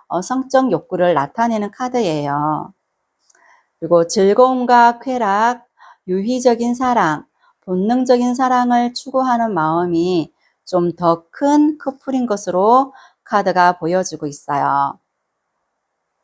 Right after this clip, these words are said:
음, 좀 진실되고 깊은 사랑을 하기보다는 좀 즐거움과 쾌락, 유희적인 사랑,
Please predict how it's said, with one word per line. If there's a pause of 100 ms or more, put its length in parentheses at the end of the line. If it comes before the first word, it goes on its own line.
(160)
음, (840)
좀
진실되고
깊은
사랑을
하기보다는 (420)
좀
즐거움과
쾌락, (360)
유희적인
사랑,